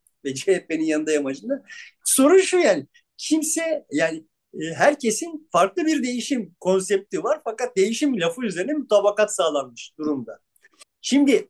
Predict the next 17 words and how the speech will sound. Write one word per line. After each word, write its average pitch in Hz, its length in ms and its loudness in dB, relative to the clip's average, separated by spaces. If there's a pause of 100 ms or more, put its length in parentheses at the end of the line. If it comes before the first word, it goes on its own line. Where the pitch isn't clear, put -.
(280)
bu 175 140 -4
C 220 200 4
H 208 100 4
P'ye 220 200 4
döneceğim. 170 480 0 (460)
Ama 170 360 -6
mutabakat 185 720 2
üzerinden 156 420 0
şu 175 320 -6
faiz 156 560 0
vesaire 156 540 0
falan 135 220 -8
falana 160 340 -4
da 123 160 -4
bir 135 220 -10 (400)
uzunca 196 500 4
bir 165 240 -8